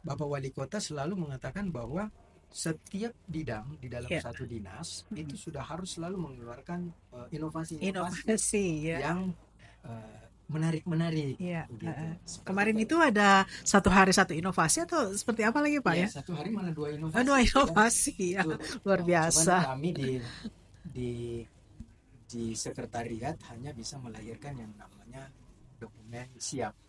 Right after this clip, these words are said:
Speaker 2: Hmm.
Speaker 1: S-, eh, spasial, isu, improve, action plan.
Speaker 2: Oke.
Speaker 1: Jadi misalnya ada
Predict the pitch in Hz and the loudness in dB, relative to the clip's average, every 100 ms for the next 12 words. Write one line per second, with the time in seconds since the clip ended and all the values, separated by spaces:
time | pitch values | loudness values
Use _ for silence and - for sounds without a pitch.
0 | _ 226 220 202 190 185 - - - - | _ -12 -8 -6 -4 -6 -8 -10 -12 -14
1 | - 113 - - - 143 160 185 196 202 | -16 -16 -16 -18 -6 -4 -2 -4 -4 -8
2 | - - - _ _ _ _ _ 170 160 | -16 -20 -20 _ _ _ _ _ -2 -2
3 | - 208 226 - - 147 139 175 175 - | -4 -6 -8 -14 -10 -8 -6 -4 -6 -8
4 | - 120 - 110 113 104 95 92 175 170 | -16 -12 -10 -10 -12 -14 -16 -10 -6 -6
5 | - - 151 147 127 113 117 139 131 120 | -8 -8 -6 -6 -8 -8 -8 -8 -8 -8